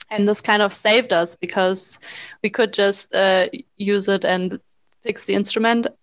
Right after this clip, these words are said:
And if he hadn't prepared so well for this, yeah, that, that would have kind of ruined everything because it was the, the, um,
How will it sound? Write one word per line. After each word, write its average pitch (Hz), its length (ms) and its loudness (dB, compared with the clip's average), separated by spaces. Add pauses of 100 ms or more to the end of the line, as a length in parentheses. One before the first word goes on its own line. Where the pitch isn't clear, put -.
(160)
And 208 280 2
if 220 140 0
he 240 80 2
hadn't 240 360 2
prepared 226 500 0
so 247 360 2
well 220 360 4
for 214 240 0
this, 208 360 -2 (1080)
yeah, 190 220 -2
that, 196 220 -4 (180)
that 202 260 -2
would 208 140 2
have 196 280 0
kind 202 200 0
of 190 240 0 (320)
ruined 226 240 4
everything 226 340 2
because 208 300 0
it 214 120 2
was 208 280 2
the, 202 300 0 (520)
the, 190 420 4
um, 185 520 0